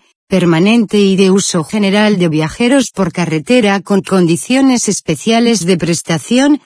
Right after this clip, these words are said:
entre las localidades de Solana de Berzucana y Cañamero,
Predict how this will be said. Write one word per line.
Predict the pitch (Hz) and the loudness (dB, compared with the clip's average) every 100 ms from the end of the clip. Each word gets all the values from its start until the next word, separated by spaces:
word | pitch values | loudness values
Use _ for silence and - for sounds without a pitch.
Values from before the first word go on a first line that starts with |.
| _ | _
entre | 160 165 165 160 | 0 0 0 0
las | 165 156 | 0 0
localidades | 175 156 156 151 233 254 208 | -2 0 -2 0 0 0 0
de | 185 | -2
Solana | - 165 190 240 233 | 0 0 0 2 0
de | 208 | 0
Berzucana | 208 185 208 - 233 262 247 | 0 -2 -4 0 2 2 2
y | |
Cañamero, | 226 214 185 175 196 214 226 | 0 0 2 2 2 2 0